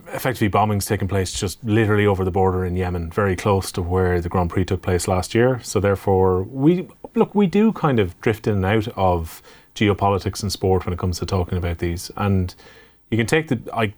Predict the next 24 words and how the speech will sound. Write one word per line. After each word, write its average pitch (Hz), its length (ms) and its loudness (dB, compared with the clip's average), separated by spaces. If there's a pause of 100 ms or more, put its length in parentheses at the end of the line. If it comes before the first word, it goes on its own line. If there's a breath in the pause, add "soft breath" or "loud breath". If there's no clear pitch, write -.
think 131 160 0
you 131 80 0
can 110 140 -2
one 110 100 2
hundred 113 320 0
percent 92 260 -4
take 92 200 -4
the - 80 -10
point 87 200 -4
about 87 160 -6
the - 60 -14
criticism 85 520 -4
that - 340 -6 (360 loud breath)
maybe 110 200 2
we 104 160 6
focus 101 420 0
in 101 120 2
on 92 120 0
something 92 380 -2
from 101 140 -8
the 98 60 -2
here 95 140 2
and 90 80 0
now. 113 360 0